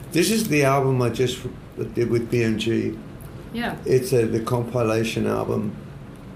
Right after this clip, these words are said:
Speaker 1: which I compiled, not some troll that went and got the keys from the record company. And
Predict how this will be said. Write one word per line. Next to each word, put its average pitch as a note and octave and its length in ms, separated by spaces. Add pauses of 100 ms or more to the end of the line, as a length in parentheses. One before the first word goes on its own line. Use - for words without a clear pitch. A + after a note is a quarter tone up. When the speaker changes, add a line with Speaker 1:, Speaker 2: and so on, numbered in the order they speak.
(200)
Speaker 1:
which B2+ 340
I A#2 280
compiled, F#2 760 (480)
not A#2+ 240
some A2 500 (140)
troll A2 460
that G#2 160
went A2 240
and A2 160
got A2 180
the - 60
keys A2+ 420
from G#2 120
the G2+ 60
record G#2+ 300
company. G2+ 440
And F#2+ 180